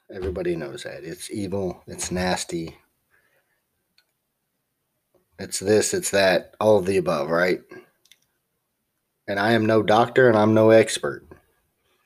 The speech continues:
And I'm gonna, when I tell you guys something, it's, um, I like for it to be facts.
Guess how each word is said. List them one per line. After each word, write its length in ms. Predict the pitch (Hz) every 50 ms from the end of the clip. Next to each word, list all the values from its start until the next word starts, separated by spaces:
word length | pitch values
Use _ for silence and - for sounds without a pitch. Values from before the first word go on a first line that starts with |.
| _ _ _ - -
And 120 | 82 85
I'm 120 | 87 98
gonna, 400 | 104 104 101 95 92 90 90 - _ _ _ _ _ - _ _ _ _ _ _ _ _ _ _ _ _ _ _ _ _ _ _ _ _ _ _ _
when 180 | - 104 101
I 500 | 107 113 113 117 117 113 110 107 101 90 - - _ _
tell 160 | - - 131
you 160 | 127 127 127
guys 240 | 120 120 120 117 120
something, 440 | - 120 123 120 120 139 135 131 117
it's, 500 | 101 92 - - - - - - - - - _ -
um, 580 | - 104 101 101 98 98 95 90 90 87 - - _ _ _ _ _ _ _ _ _ - -
I 80 | -
like 260 | 87 92 104 98 -
for 120 | - 110 107
it 80 | -
to 80 | - 95
be 120 | 92 101
facts. 680 | 92 - - 87 76 - - - - - - - - -